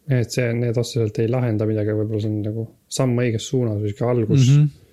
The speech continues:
Speaker 1: Et noh, sest tegelikult see põhiprobleem on ikkagi mingi H ja M ja Sa-, Zara ja siuksed asjad,
Speaker 2: Mhm.
Speaker 1: kes, noh, teevad ikka edasi, nagu nad teevad. Aga mul tuli
Speaker 2: Mhm.
Speaker 1: selle teemaga meelde, et Ivo Krustok, meie üks, äh, kuulaja ja üks, äh, saatejuht popkulturistidest, tegi kunagi ühe video,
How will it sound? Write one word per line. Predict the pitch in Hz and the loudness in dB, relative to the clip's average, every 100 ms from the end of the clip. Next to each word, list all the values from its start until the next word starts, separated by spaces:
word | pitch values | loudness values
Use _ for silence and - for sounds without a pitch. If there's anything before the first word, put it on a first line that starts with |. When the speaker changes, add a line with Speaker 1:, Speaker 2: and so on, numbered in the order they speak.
| _ - | _ -8
Speaker 1:
Et | 120 | -4
noh, | 107 | -2
sest | - - | -2 0
tegelikult | 113 104 | 0 0
see | 117 | -2
põhiprobleem | 104 117 104 107 107 | 0 0 2 0 0
on | 107 | -2
ikkagi | 107 107 107 | -2 -2 -2
mingi | 107 110 | -2 -2
H | 117 107 | -2 -2
ja | 113 | -2
M | 113 | -2
ja | 104 | -2
Sa-, | - 127 117 _ | -4 -6 -6 _
Zara | - 117 113 104 | -4 -2 0 -2
ja | 101 101 104 107 143 _ _ - | -2 -4 -4 -6 -10 _ _ -20
siuksed | - 117 - | -8 -6 -2
asjad, | 107 107 123 | -2 0 2
Speaker 2:
Mhm. | 110 | 2
Speaker 1:
kes, | 123 127 127 - | 4 2 0 -6
noh, | 107 - - | -8 -8 -6
teevad | 120 107 123 | -4 -2 -2
ikka | - 113 104 110 120 127 | -4 -6 -6 -6 -8 -6
edasi, | 113 113 113 | -6 -4 -4
nagu | 107 | -4
nad | 104 | -6
teevad. | 123 110 107 _ _ _ _ _ _ _ _ _ - | -6 -6 -8 _ _ _ _ _ _ _ _ _ -2
Aga | 117 | 0
mul | 123 | 2
tuli | 120 123 | 4 4
Speaker 2:
Mhm. | |
Speaker 1:
selle | 113 120 127 | 6 4 2
teemaga | - 139 120 110 | 0 -2 0 -2
meelde, | 127 110 110 | -2 -2 -4
et | 107 - - 185 | -6 -10 -12 -2
Ivo | 143 131 104 | 0 0 0
Krustok, | - 139 - 110 - | -2 -4 -4 -10 -6
meie | 113 110 110 | -4 -4 -6
üks, | - - | -8 -6
äh, | 117 110 | -4 -4
kuulaja | 131 113 110 110 110 131 | -2 -2 -2 -4 -6 -8
ja | 117 | -8
üks, | 117 - - 131 | -8 -8 -8 -6
äh, | 120 120 | -6 -6
saatejuht | 117 127 117 127 110 | -4 -4 -4 -4 -2
popkulturistidest, | 131 - 113 - 123 - 120 - | -4 -4 -6 -4 -4 -4 -6 -4
tegi | 120 | -2
kunagi | 120 120 117 | -2 -2 -2
ühe | 113 113 | -2 -2
video, | 135 135 113 | -2 -2 -4